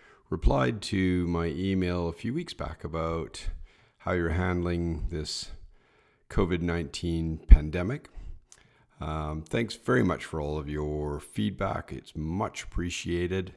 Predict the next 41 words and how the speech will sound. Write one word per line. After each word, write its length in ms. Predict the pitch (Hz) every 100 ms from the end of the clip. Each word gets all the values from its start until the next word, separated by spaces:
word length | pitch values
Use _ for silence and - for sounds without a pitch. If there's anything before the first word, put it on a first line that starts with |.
| - - - - - -
Uh, 240 | 78 80
what 180 | 82 107
I've 140 | 95 87
done 180 | 107
is 160 | 101 92
I've 160 | 85 80
now 220 | 80 80
collated 560 | - 135 135 90 78
that 180 | 73 71
information, 720 | 76 76 85 107 - 156 147 - - - - - -
uh, 380 | 71 76 78 80
and 200 | 101 92
then 300 | 92 90 90 -
I 80 |
thought 240 | 90 98 90
it, 220 | 90 - - _
this 280 | 95 98 92
is 60 | -
probably 380 | - 92 90 90
the 80 | 78
best 300 | 87 - 82
way 240 | 82 82
to 220 | - 87
share 640 | 82 - 95 90 87 85 78 - - -
that 200 | 71 69
back 280 | 90 101
with 160 | - -
you. 200 | 101 127 - - - - _ _
Uh, 300 | 78 82 82
when 260 | 85 90 87
I 320 | 87 87 87
send 340 | - - 131
it 120 | 101 98
out, 180 | 98
I'll, 220 | 90 87 90
I'll 140 | 104
also 480 | 90 95 95 101 92
send 320 | 87 87 85
out 280 | 82 80 -
the, 340 | 78 76 73
uh, 140 | 73